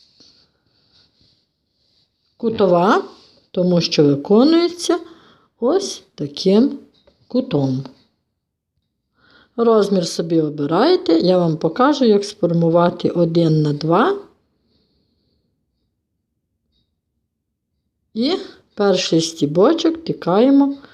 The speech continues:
те саме місце, де ми викололи на лицеву сторону. Формуємо другий стібочок один на два і робимо пропуск на одну ниточку по вертикалі догори.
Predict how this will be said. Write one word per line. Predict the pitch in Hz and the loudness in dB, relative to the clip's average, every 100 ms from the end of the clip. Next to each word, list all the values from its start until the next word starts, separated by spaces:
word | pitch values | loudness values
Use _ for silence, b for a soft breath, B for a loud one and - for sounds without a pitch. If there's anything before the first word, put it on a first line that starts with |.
| b b b b b _ _ | b b b b b _ _
те | - 202 269 | -4 -2 -2
саме | - - 165 160 | -4 -2 0 0
місце, | 151 156 262 - - 269 | 0 2 2 0 -2 0
де | 175 160 | 0 0
ми | 151 151 | -2 0
викололи | 175 226 - 214 220 214 220 220 - _ b b b b 190 | 0 0 2 4 6 6 4 0 -10 _ b b b b -4
на | 208 | 0
лицеву | 254 226 - 160 190 | 0 -2 -2 0 0
сторону. | 202 - 156 143 143 139 139 139 _ _ _ _ _ b b b b b | -2 -4 2 2 2 -2 -4 -6 _ _ _ _ _ b b b b b
Формуємо | - 240 254 277 254 185 | -2 2 6 6 6 4
другий | 156 143 147 151 | 2 2 2 0
стібочок | - - 208 247 262 277 277 | -2 -4 2 2 2 0 0
один | 269 285 294 | 2 4 4
на | 302 | 2
два | 285 285 320 339 B B B B B B | 2 2 2 -2 B B B B B B
і | 240 311 381 - | 0 0 -2 -6
робимо | 190 185 226 262 269 277 277 - _ | 0 2 2 2 4 2 0 -10 _
пропуск | - 196 226 269 269 - | -2 0 2 -2 -4 -2
на | 170 | -2
одну | 160 170 180 175 | 0 -2 0 2
ниточку | 156 170 185 214 208 - 220 | 2 2 0 -2 -6 -4 -6
по | - 190 190 190 B B B B _ | -4 -2 -2 -2 B B B B _
вертикалі | 165 165 - 165 - 180 208 220 226 233 - | -2 -2 -4 -10 -4 0 2 4 4 2 -4
догори. | 160 180 208 190 208 196 196 147 | 0 2 4 4 4 6 6 4